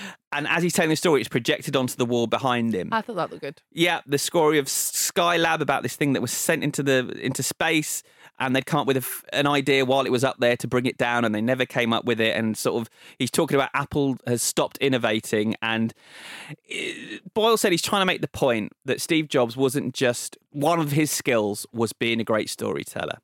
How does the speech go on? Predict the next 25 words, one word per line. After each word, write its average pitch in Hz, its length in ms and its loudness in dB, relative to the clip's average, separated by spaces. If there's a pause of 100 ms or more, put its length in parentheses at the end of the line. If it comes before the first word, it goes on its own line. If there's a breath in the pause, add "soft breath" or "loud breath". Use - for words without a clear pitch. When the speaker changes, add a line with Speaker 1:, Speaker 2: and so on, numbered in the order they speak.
Speaker 2:
Yeah. 220 160 -2
Speaker 1:
And 123 80 2
that's - 160 -2
something 127 240 0
we 131 100 4
learned 117 400 2
over 113 280 0
the 107 300 -2
product - 340 -2 (300)
Speaker 2:
Yeah. 370 200 -4 (140)
Speaker 1:
launches. - 520 -2
And 123 120 0
Speaker 2:
Yeah. - 20 -8
Speaker 1:
so 127 240 2
this 139 180 0
was 135 160 -2
just 143 200 0
showing 123 300 2
him, 113 280 2 (520 soft breath)
you - 100 0
know, 101 120 -2
controlling 139 640 2
the 131 80 0
narrative. 123 580 -2
Speaker 2:
Yes. - 320 -8